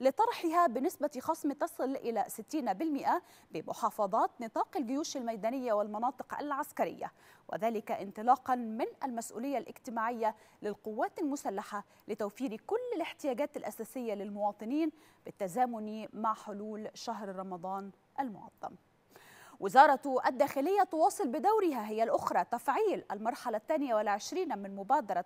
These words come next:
كلنا واحد تحت رعاية الرئيس السيسي لتوفير كل مستلزمات الأسر من سلع غذائية وغير غذائية بجودة عالية وبأسعار مخفضة عن مثيلاتها بالأسواق بنسبة تصل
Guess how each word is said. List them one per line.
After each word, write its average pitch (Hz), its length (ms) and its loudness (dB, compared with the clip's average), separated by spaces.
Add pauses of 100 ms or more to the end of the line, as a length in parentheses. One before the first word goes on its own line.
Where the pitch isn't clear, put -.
كلنا 220 300 -4
واحد 254 380 2 (380)
تحت - 280 2
رعاية 262 500 4
الرئيس 220 360 -4
السيسي 226 480 -2 (340)
لتوفير 220 520 -2
كل 415 380 -2
مستلزمات 269 720 2 (120)
الأسر 262 460 0 (280)
من 294 140 0
سلع 440 300 4
غذائية 277 520 2
وغير 262 580 2
غذائية 202 560 -4 (200)
بجودة 226 460 0
عالية 269 580 2 (120)
وبأسعار 233 600 0
مخفضة 247 600 -2 (300)
عن 330 160 6 (120)
مثيلاتها 285 680 0
بالأسواق 240 720 0 (300)
بنسبة 240 400 -2
تصل 240 380 -4